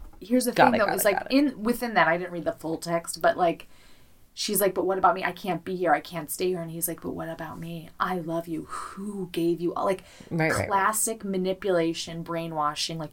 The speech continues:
Speaker 1: "You would destroy my life if you left." Not taking into fucking account that he fucking ruined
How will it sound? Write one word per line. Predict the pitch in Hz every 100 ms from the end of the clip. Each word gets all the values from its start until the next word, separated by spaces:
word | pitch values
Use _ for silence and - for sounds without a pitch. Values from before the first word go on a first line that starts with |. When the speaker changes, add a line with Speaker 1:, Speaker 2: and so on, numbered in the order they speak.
| -
Speaker 1:
"You | 180
would | 190
destroy | 185 175 175 156
my | 147 147 156
life | 139 131
if | - -
you | -
left." | - - - - - - - - 208
Not | 208 247 294 -
taking | 262 254 214
into | 185 175 -
fucking | - - 214 175
account | - - 214 180 - - - -
that | 214
he | 254 262
fucking | - 262 262 254 240 202
ruined | 220 254 277 269 247 247